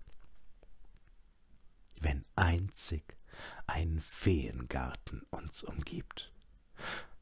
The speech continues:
voller Regenbogen und Wunder? Wäre das so schlimm?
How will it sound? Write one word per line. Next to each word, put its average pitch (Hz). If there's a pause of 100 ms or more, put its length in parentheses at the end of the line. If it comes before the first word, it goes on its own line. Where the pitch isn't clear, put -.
(480)
voller 73
Regenbogen 80
und -
Wunder? 71 (2500)
Wäre 67
das -
so 76
schlimm? 69